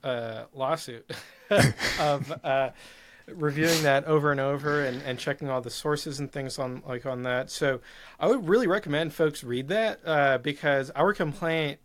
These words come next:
you know, I think it's the first time, uh, Bitcoin mining and the grid have been litigated. And so our complaint has, like, facts about the grid and Bitcoin mining, right? And so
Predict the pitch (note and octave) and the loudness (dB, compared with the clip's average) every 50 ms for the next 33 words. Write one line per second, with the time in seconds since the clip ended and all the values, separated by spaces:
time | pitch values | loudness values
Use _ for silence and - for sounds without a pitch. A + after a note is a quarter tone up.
0 | - - - - - - - - E3 F3 G3 G3 F3 F3 - E3 F3 A3+ B3+ A#3+ | -20 -20 -20 -20 -20 -20 -12 -6 0 2 4 4 4 4 2 0 -2 -2 -2 -4
1 | - E3+ - - - F3+ F#3 F#3+ - - - G3 G3 F#3 F3+ E3+ D3+ C#3+ C#3 - | -4 -6 -6 -2 2 2 2 2 0 -4 -4 -2 0 2 2 2 2 0 -4 -8
2 | - - - - - - - - D3 C#3+ C#3 C3+ C3 C3 C#3 C#3+ - - - C3 | -14 -20 -20 -20 -20 -20 -6 0 2 4 6 6 6 4 2 -2 -6 -12 -2 2
3 | E3 E3 E3 - - F3+ E3+ E3 D#3+ D#3 D3+ D#3 D3+ D#3 D3+ D3+ D3+ C#3+ C#3+ - | 2 2 2 2 2 2 2 2 2 2 2 2 2 2 0 0 -2 -2 -4 -8
4 | - - - - - - - - - - - - - - - - C#3+ C#3+ C#3 A#2+ | -12 -18 -20 -20 -20 -20 -20 -20 -20 -18 -20 -20 -20 -8 -4 -2 -2 -2 -2 -2
5 | B2+ C3+ D#3 D#3 D3 B2 A#2+ B2 A2 D3 C3+ B2+ B2+ C#3 C#3+ C#3+ - B2 A2+ G#2 | 0 2 4 4 4 2 -2 -6 -6 -6 -4 -4 -4 -4 -4 -4 -4 -6 -6 -8
6 | A2 A2+ - - - _ - C#3+ C3+ C3 C3 C3 B2+ - - - C#3+ C#3 C#3 D3 | -10 -14 -16 -18 -18 _ -4 -2 -2 0 -2 -4 -6 -6 -4 -4 -2 0 0 0
7 | D#3 - D#3 - - E3+ E3 D#3 D3 A#2+ C#3 D#3 D#3+ D3+ D3 B2+ A2 - - - | 0 -2 -4 -4 -2 -2 -2 -2 -2 -2 -2 0 0 0 -2 -4 -6 -4 -2 0
8 | D3+ D#3 D#3+ D#3 - - D3+ C3 A#2+ D3 D3+ D3+ B2 A2+ B2 C3+ - - - - | 0 0 0 -2 -4 -8 -6 -2 0 2 2 2 0 -2 -6 -10 -12 -16 -20 -20
9 | - - - - - - - - C#3+ - - C#3 C3 C3+ C3 B2+ C#3+ - C3 B2 | -20 -20 -20 -20 -20 -16 -8 -6 -4 -2 0 0 2 2 0 0 -2 -4 -4 -2
10 | C3 F#3 F#3+ - F3 B2 A2+ A2+ G#2+ G#2 A#2 C3 C3 B2 C3 C#3+ C#3+ D3 - D3+ | -2 -2 0 0 -2 -4 -4 -6 -10 -10 -12 -12 -6 -2 0 0 0 0 -2 -2
11 | C#3 C3+ B2+ - - - C#3+ C3+ B2+ B2+ B2+ B2 | -2 -2 -4 -4 -2 0 2 2 2 2 0 -2